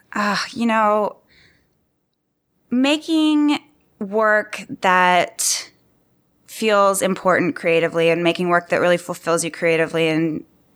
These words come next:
gets you moving is not always the same work that makes you money. And, um, and sometimes it is. And, you know, the goal as a creative professional is trying to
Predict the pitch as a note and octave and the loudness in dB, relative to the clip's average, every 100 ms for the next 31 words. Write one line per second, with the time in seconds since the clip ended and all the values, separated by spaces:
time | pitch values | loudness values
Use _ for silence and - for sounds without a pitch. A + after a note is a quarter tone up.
0 | _ - G3 F#3 F#3+ F3+ F3+ E3+ E3 E3 | _ -6 -2 -2 0 0 0 2 2 2
1 | E3+ - - - - A3 C4+ C4 A#3+ A3 | -2 -12 -20 -8 -2 0 2 4 4 2
2 | G3 F#3 - F#3+ F#3 F#3 F#3 - F#3 F3 | -2 -4 0 2 2 2 0 0 2 0
3 | - F3 - E3 - F3+ F3 E3+ C3 - | 0 -2 0 -2 -4 -4 0 0 0 -4
4 | - - - F3+ F3 F3 F3 E3+ - - | -8 -4 0 2 2 0 -2 -6 -10 -16
5 | - - - _ _ _ _ - - A3+ | -20 -20 -20 _ _ _ _ -8 0 2
6 | A3 - A#3 C#4+ C#4 B3 F4 D4+ F#3+ F#3 | 2 0 2 2 2 2 2 4 2 2
7 | F#3+ G3 F3+ - G#3 F#3+ F3+ - G#3+ G#3+ | 0 -2 -4 -4 -2 0 0 2 2 4
8 | F#3 F3+ F3 F3 F3 F3 G3 F#3 F3+ F3 | 2 2 2 2 2 0 0 0 -2 -2
9 | F3 F3+ F#3+ E3+ E3 D#3+ - E3+ E3 - | -2 0 0 0 0 -2 0 0 0 -2
10 | D#3+ D#3 D#3+ | 0 2 0